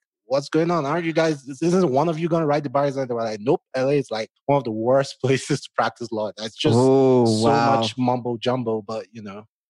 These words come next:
Speaker 1: it is
Speaker 2: Um,
Speaker 1: what it is.
Speaker 2: yeah, you know, the other thing I was gonna mention when we were talking about those guys,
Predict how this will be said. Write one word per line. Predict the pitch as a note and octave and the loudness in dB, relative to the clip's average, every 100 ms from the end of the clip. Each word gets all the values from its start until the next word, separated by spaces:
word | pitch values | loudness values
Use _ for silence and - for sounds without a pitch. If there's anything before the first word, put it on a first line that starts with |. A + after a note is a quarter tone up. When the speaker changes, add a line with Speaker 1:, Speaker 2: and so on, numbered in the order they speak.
| _ - | _ -8
Speaker 1:
it | A2+ | -2
is | |
Speaker 2:
Um, | A#2+ A#2+ | 0 0
Speaker 1:
what | A2+ | -4
it | _ _ | _ _
is. | - - _ _ | -20 -20 _ _
Speaker 2:
yeah, | B2 A#2+ B2 B2 B2 | 0 4 4 4 2
you | B2+ | 2
know, | C#3 | 2
the | C3+ C#3 | 4 2
other | C#3 | 2
thing | - D3 | 0 2
I | C3 | 2
was | C3 | 2
gonna | B2+ B2 | 2 0
mention | B2 C3+ C3+ B2+ | 0 -2 -2 -2
when | A#2+ A#2 | 0 2
we | A#2 | 2
were | A#2 | 2
talking | C#3 B2 A#2 | 0 -2 -2
about | A2+ A#2 A2 | 0 -2 0
those | A#2 A2 | 0 0
guys, | A2+ B2 C3+ A#2+ A#2 - | 0 2 2 0 -4 -10